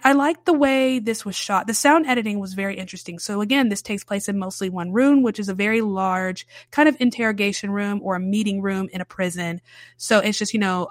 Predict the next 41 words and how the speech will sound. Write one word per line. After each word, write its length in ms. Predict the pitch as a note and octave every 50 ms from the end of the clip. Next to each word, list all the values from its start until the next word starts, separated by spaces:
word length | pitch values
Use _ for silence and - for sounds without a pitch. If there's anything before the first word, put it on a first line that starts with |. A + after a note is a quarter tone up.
| -
a 60 | - -
table, 640 | - - B3 A#3 A#3 A3+ G#3+ A3 G#3+ G#3+ G#3 G#3
two 180 | G#3 - - A#3+
chairs, 420 | G#3+ - - A3+ G3+ G3 G3 F#3+
two 200 | - - - G#3
dudes, 400 | F#3+ F3+ G3+ G3+ G3 G3 F#3+ F#3+
and 100 | G#3 G#3
a 60 | G3 F#3
lot 260 | F#3 F#3 F#3 F#3 G3
of 80 | F#3+ F#3+ -
open 260 | F#3 F3+ - F#3 F3
space. 540 | - - - E3+ E3 - - - - - - - - - - _
So 460 | - - - A#3+ G#3+ G#3 G#3 G3+ G3+
it 220 | - A3 G#3 - -
kind 180 | - C4 C4
of 60 | A#3 - -
echoes 400 | G3 G#3 A3 - G#3+ F#3 F3 -
a 40 | F3
bit. 280 | F3 F3 F3 G3 G#3 - _ _
Um, 400 | G3 G3 F#3+ F#3 F3+ F3+ F3+ E3+ -
it's 200 | - A3 G3+ -
very 280 | G3+ G#3 G#3 G#3+ G#3 G3+
full 600 | G3+ - - - - A#3+ A#3 A#3+ A#3+ A#3+ A#3+ A#3
sound, 520 | - - - A3+ G#3+ G#3 G#3+ G#3+ G#3+ G#3
what 220 | B3 E4 F#4 - -
you 60 | D4+
would 40 | -
expect 300 | - - - G#3+ G#3+ -
to 80 | F#3
hear 280 | F3+ F#3+ F#3 F#3 F#3+ F#3+
in 220 | F3 - G3 F#3+
a 80 | F#3+ F3+
room 300 | F3+ G3 G3+ G3+ G3 G3+
that's 180 | F#3+ F3+ -
very 300 | - F3+ F#3+ F#3+ G3 G3
large 460 | F#3 F#3 F#3 F3+ F3 F3 F3 F#3 F#3 -
and 100 | F#3 F3
kind 180 | - F#3+ F#3+
of 60 | F3+ - _
empty. 540 | F#3 E3+ F3 F3 - - - E3 E3+ - - - - - - - - _
And 300 | - A#3+ A#3 A#3 A#3 A3